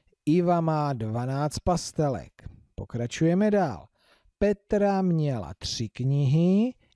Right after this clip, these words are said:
Iva jich měla o dvě více. Co je pro nás důležité? O dvě více, o více. Plus, přidáváme o dvě více plus dvě,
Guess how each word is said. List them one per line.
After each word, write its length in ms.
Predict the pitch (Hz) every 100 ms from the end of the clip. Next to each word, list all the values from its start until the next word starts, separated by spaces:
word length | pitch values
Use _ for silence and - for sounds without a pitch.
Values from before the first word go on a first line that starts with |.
| _ -
Iva 480 | 190 214 214 220 214
jich 480 | 139 120 101 -
měla 680 | 120 131 156 180 185 185 185 - _ _
o 360 | 190 214 220 220
dvě 680 | 156 151 165 175 175 175
více. 640 | 156 143 139 131 - - 90 - _ _ _ _ _
Co 220 | - -
je 160 | 143 160
pro 220 | - 180
nás 360 | 185 190 202 185
důležité? 760 | 196 208 185 147 131 - 85 73 - _ _ _ _ _
O 180 | 127 160
dvě 480 | 147 147 147 120 107
více, 800 | 107 113 113 - - 143 160 196 -
o 180 | 139 147
více. 600 | 147 151 156 - - 73 - _ _ _ _ -
Plus, 800 | 147 170 196 254 - - - - _ _ -
přidáváme 1040 | - - 151 180 175 170 165 160 156 156
o 120 | 131
dvě 280 | 127 131 131
více 360 | 123 120 - 80
plus 320 | 104 92 95
dvě, 500 | 104 123 156 185 233